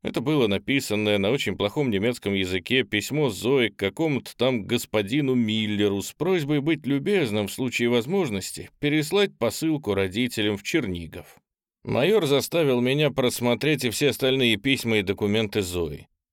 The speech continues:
В комнате было невероятно жарко, запёкшиеся губы Зои шевелились, она жадно смотрела на стоявший в углу на табурете графин с водой.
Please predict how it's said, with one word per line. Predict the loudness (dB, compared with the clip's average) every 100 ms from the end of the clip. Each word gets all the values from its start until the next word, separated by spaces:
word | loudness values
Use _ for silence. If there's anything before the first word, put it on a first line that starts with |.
| _
В | _
комнате | -2 0 2 0 0 0
было | 2 2
невероятно | 2 2 2 0 -2 -2
жарко, | 0 2 0 -4 -16 -10
запёкшиеся | -4 -4 -2 -6 -4 -4 -2 -4
губы | -2 -4 -2 -2
Зои | 0 0 0 0
шевелились, | -2 -2 -2 0 -2 -2 -6 -4
она | -4 -2
жадно | -2 -2 -4
смотрела | -2 -2 0 0 0
на | 0
стоявший | -2 0 0 0 -2 -2
в | -2
углу | -4 -2 -2
на | -2
табурете | -4 -2 0 0 -2
графин | -2 -2 -2 -6
с | -4
водой. | -6 -6 -10 -16